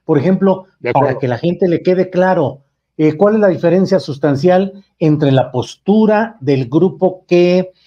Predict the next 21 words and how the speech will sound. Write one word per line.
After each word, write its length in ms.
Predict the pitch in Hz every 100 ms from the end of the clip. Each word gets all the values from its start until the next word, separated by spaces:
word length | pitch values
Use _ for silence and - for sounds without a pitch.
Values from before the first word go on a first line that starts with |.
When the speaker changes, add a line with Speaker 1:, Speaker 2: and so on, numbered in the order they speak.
| _ _
Speaker 1:
eh, 280 | - 143 139
postula 880 | 139 147 135 - 180 185 147 143 143 _ _ _
Marcelo 480 | - 120 113 139 165
Ebrard, 380 | 147 156 139 143
que 80 | 135
es, 300 | 117 - _
dice 340 | 98 92 - 92
él, 80 | 113
una 160 | 127
segunda 280 | 135 135 143
fuerza. 460 | 139 139 151 - _
¿Cuál 160 | 202
es 40 | 226
la 60 |
diferencia 440 | 226 180 175 190 190
entre 240 | 170 156
lo 160 | 139 139
que 120 | 185
ellos 280 | 202 214 202
han 140 | 185
hecho 360 | 190 196 208 208